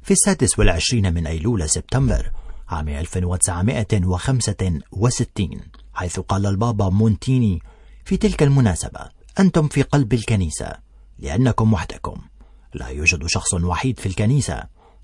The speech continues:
أنتم في قلب الكنيسة لأنكم فقراء وبحاجة إلى دعم وتعليم ومساعدة، والكنيسة تحب الفقراء والمتألمين والصغار والمحرومين والمهمشين."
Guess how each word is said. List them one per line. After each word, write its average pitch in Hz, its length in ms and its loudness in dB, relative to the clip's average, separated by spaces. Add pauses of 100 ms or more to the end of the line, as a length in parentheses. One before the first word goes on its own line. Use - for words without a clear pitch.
(140)
أنتم 85 280 -2
في 123 140 2
قلب 139 280 0
الكنيسة 101 600 0 (580)
لأنكم 131 680 4
فقراء - 400 -2 (340)
وبحاجة 92 580 -2
إلى 87 240 -2
دعم 101 380 -2 (240)
وتعليم 107 640 -2 (120)
ومساعدة، 107 880 0 (420)
والكنيسة 175 560 2
تحب 123 360 -2
الفقراء 90 560 -4 (340)
والمتألمين 98 880 -2 (320)
والصغار 135 680 -2 (320)
والمحرومين 98 800 -2 (320)
والمهمشين." 123 960 0